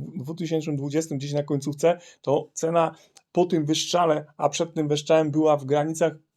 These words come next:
które jest, jest teraz, tak? Czyli rok dwa tysiące dwadzieścia, czyli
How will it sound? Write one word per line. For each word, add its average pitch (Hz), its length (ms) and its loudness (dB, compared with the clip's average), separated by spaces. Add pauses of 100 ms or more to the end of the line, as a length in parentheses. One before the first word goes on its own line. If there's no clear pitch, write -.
(100)
które 156 200 4
jest, 156 360 0 (100)
jest 147 360 -4
teraz, 127 300 2
tak? 135 180 0
Czyli 135 220 -2
rok 143 160 2
dwa 139 140 0
tysiące 143 360 -8
dwadzieścia, 135 480 -4
czyli 135 280 -6